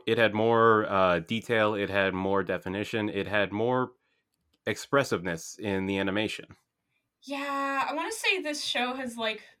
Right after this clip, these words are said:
Speaker 2: maybe two facial expressions per character.
Speaker 1: Mm-hmm. If that.
Speaker 2: And if that, yeah, and you just have to sort of work with, just pick whichever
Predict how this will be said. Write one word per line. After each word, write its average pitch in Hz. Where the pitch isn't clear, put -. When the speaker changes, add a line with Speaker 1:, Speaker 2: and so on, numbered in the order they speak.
Speaker 2:
maybe 214
two 220
facial 220
expressions 233
per 226
character. 240
Speaker 1:
Mm-hmm. 143
If 135
that. 101
Speaker 2:
And 220
if 302
that, -
yeah, 240
and 214
you 226
just 233
have 220
to -
sort 220
of 214
work 247
with, 240
just 330
pick 427
whichever 359